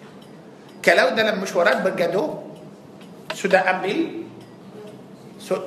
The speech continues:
dan terus keluar. Betul tak? Kalau dalam rumah suami isteri bergaduh, bolehkah sebelum keluar? Sudah bergaduh.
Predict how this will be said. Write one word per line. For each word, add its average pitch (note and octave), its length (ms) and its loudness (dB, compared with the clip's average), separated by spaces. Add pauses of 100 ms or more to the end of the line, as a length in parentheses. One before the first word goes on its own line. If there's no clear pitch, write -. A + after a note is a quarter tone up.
dan B3 480 4 (640)
terus B3 240 8
keluar. - 480 0 (1300)
Betul G#3+ 240 6
tak? - 400 2 (560)
Kalau A3 320 6
dalam G#3+ 240 4
rumah A3 400 0
suami G#3+ 400 0
isteri G#3+ 320 0
bergaduh, F#3+ 400 0 (880)
bolehkah G#3+ 480 2 (1300)
sebelum G3 480 0
keluar? E3 320 0
Sudah G#3+ 240 2
bergaduh. G3 400 2